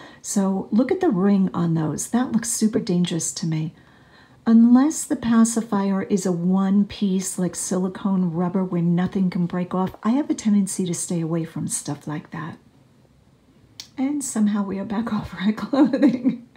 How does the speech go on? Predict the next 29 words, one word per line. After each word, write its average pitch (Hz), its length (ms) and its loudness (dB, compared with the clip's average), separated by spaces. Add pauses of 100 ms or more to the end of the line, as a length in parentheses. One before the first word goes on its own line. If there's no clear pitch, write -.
(180)
<laughs> - 720 -6
This 330 200 0
is 294 100 -4
why 254 160 4
nobody 226 280 4
wants 190 300 -2
to 196 120 -2
thrift 190 380 -4
with - 160 -4
me. 208 340 -4
I 262 80 2
am 254 120 6
just - 380 0
all 190 180 2
over 196 200 -4
the - 80 -6
place. - 500 -8 (3500)
This 285 240 0
naturalizer. 196 1080 0 (180)
I 220 40 -2
don't 208 300 0
sell 185 480 -4
or 220 100 -2
pick - 240 -8
up - 160 -6
a 180 40 -6
lot 175 180 -4
of - 100 -10
naturalizer. 208 960 -2